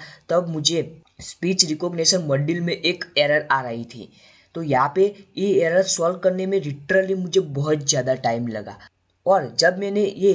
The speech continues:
एरर सॉल्व की तब मुझे पता चला कि वो एक छोटी सी एरर थी। ओके, तो यहाँ पे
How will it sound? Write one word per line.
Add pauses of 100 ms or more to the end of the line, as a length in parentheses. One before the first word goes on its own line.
(260)
एरर
सॉल्व
की (180)
तब
मुझे
पता
चला
कि
वो
एक
छोटी
सी
एरर
थी। (180)
ओके, (760)
तो
यहाँ
पे